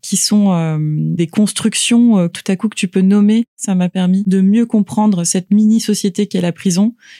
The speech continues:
et aussi, euh, de commencer, euh, à mieux comprendre certaines choses dans la société, euh, de manière plus globale. Quand, euh, j'étais sur le point de sortir, j'avais quasiment fait toute ma peine. Donc j'aurais pu demander une libération anticipée, mais je l'ai pas fait. Et je me suis dit, « Bon, ben,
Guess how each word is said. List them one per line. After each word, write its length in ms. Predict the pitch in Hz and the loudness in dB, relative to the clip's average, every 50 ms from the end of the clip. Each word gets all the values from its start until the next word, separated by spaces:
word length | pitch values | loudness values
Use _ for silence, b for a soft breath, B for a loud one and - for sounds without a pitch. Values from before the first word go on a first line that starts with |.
| B B B - | B B B -8
et 140 | - 185 180 | -4 -4 -2
aussi, 400 | 170 165 - - - 233 226 190 | -2 -2 -2 -2 0 0 0 2
euh, 100 | 165 170 | 0 0
de 140 | 160 165 165 | -2 -2 -2
commencer, 560 | - - 185 185 185 180 - - 202 208 214 | -2 0 0 0 0 0 -2 -2 0 0 0
euh, 200 | 185 165 165 165 | 0 0 0 0
à 20 | |
mieux 180 | 170 175 202 208 | 2 2 2 0
comprendre 600 | 208 - 185 175 - - 196 208 208 196 180 170 | 0 -2 -4 -4 -4 -2 0 0 2 2 0 -2
certaines 400 | - - 185 170 - 190 180 175 | -2 -4 -4 -2 -2 -2 -2 0
choses 180 | - 214 214 | 0 0 0
dans 100 | 190 175 | 0 0
la 80 | 165 165 | -2 -2
société, 680 | 156 - 175 170 - - 165 - - 190 196 202 190 170 | -4 -4 -4 -4 -4 -4 -6 -4 -2 -2 0 0 0 0
euh, 140 | 156 151 165 156 | -2 -4 -6 -6
de 140 | 147 151 | -6 -4
manière 340 | 156 160 160 156 160 170 165 165 - _ | -4 -4 -2 -2 -4 -4 -6 -8 -12 _
plus 200 | - - 208 190 | -8 -4 -4 -2
globale. 380 | 165 180 175 156 160 156 147 - _ _ _ _ | 0 0 0 0 -2 -4 -6 -8 _ _ _ _
Quand, 340 | - - 202 190 - - 185 | -4 -2 -2 -2 -2 -4 -4
euh, 880 | 180 180 175 175 175 175 175 175 170 170 165 170 170 165 165 165 165 165 | -4 -4 -4 -4 -4 -4 -4 -6 -6 -6 -6 -6 -6 -6 -6 -6 -6 -6
j'étais 300 | 165 175 185 180 - 190 | -4 -6 -6 -6 -6 -6
sur 160 | - - 196 | -2 -2 -2
le 60 | 190 | -2
point 140 | - - 202 | 0 0 0
de 60 | 202 | 0
sortir, 320 | - 196 190 185 - 233 233 | 0 -2 -4 -2 -2 -2 -2
j'avais 220 | 208 196 175 170 | 0 -2 -2 -2
quasiment 360 | 175 196 190 180 190 196 202 | -2 -2 -2 0 0 0 0
fait 140 | 196 - 214 | 0 -2 -4
toute 220 | - - 208 - | -4 -6 -6 -2
ma 100 | 214 202 | -2 -2
peine. 320 | 196 - - 165 160 160 156 B B B B B B B | -2 -2 -4 -4 -4 -6 -8 B B B B B B B
Donc 80 | - 175 | -2 0
j'aurais 220 | 180 214 226 240 | 0 0 0 -2
pu 160 | 233 - 269 240 | -2 -4 -4 -2
demander 360 | 233 220 202 196 196 196 208 | 0 0 2 2 0 0 0
une 140 | 214 208 196 | 2 2 0
libération 460 | 190 175 185 180 185 185 - 208 196 | 0 0 -2 -2 -4 -4 -4 -4 -4
anticipée, 440 | 180 - - - - - - 233 233 | -4 -6 -8 -10 -8 -4 -2 0 2
mais 80 | 226 | 2
je 140 | 202 170 185 | 2 0 -2
l'ai 60 | 190 | -2
pas 140 | 185 202 196 | -2 -2 -4
fait. 340 | - - 214 208 240 277 - B B B B B B B B | -4 -4 -4 -4 -4 -6 -10 B B B B B B B B
Et 100 | - 208 | -4 -2
je 80 | 185 196 | 0 0
me 60 | 214 | 0
suis 160 | 202 - - | 0 -2 -2
dit, « 140 | - 233 254 | 0 0 2
Bon, 140 | 208 220 233 | 2 2 2
ben, 260 | 214 202 190 180 175 | 2 2 0 -2 -4